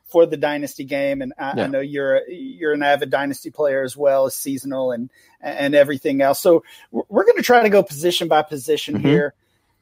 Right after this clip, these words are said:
Speaker 1: And of course, starting with the quarterback, and we saw the huge season, of course, from Lamar Jackson, from Patrick Mahomes. Deshaun Watson had,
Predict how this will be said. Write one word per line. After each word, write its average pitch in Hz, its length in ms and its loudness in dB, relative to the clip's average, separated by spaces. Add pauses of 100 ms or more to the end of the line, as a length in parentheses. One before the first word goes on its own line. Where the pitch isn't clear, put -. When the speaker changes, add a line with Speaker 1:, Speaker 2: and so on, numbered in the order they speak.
(140)
Speaker 1:
And 160 200 -2
of 175 120 0
course, 175 240 4
starting 165 300 4
with 151 140 -4
the - 60 -18
quarterback, 165 680 2 (960)
and 151 160 -4
we 156 120 -6
saw 202 220 6
the 185 80 4
huge 175 300 -6
season, 165 300 -2
of 202 100 -4
course, 196 240 4
from 165 300 0 (320)
Lamar 135 240 2
Jackson, 190 480 2
from 147 160 -10
Patrick 147 360 -8
Mahomes. 185 440 0
Deshaun 139 340 -6
Watson 175 380 0
had, 165 240 -2